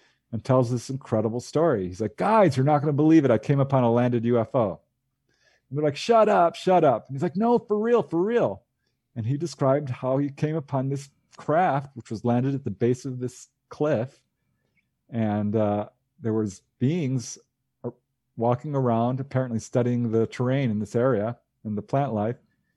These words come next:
And he walks up to them. They were very friendly. They spoke to him. They, he said, he described them as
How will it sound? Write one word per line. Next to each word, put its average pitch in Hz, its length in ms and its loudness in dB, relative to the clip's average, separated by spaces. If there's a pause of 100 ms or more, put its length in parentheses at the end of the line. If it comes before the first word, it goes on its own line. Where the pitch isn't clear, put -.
(580)
And 113 220 -4
he 135 120 0
walks 139 320 0
up 160 180 -2
to 190 80 -2
them. 113 300 -2
They 120 80 0
were 131 120 2
very 147 280 2
friendly. 92 420 -8 (880)
They 107 280 -4 (720)
spoke - 420 -2
to 151 100 0
him. 151 360 -2
They, 113 180 0 (260)
he 117 80 -14
said, 131 200 -10
he - 140 -8
described 127 480 0
them 131 140 -2
as 117 160 -6